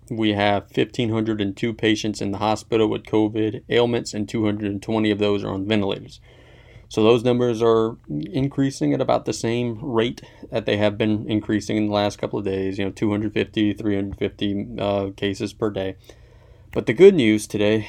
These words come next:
uh, has come in the form of recovery statistics, which were released by the Louisiana Department of Health today. As of May the second,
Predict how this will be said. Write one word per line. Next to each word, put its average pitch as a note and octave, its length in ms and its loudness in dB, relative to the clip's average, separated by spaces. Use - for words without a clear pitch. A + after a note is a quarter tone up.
uh, A2 400 0
has G#2+ 200 -4
come C3 400 0
in A#2 240 0
the G#2+ 100 0
form A#2 420 -2
of G#2 200 0
recovery C#3 560 0
statistics, - 720 -6
which A#2+ 200 -6
were G#2+ 100 -2
released A2 460 -4
by G#2+ 200 4
the G#2+ 260 -2
Louisiana A2 440 -2
Department G#2+ 380 -2
of G2 60 -2
Health G#2 200 -2
today. A2 340 0
As A#2 240 -2
of A#2 420 2
May A#2 280 0
the G#2 160 -6
second, - 500 -4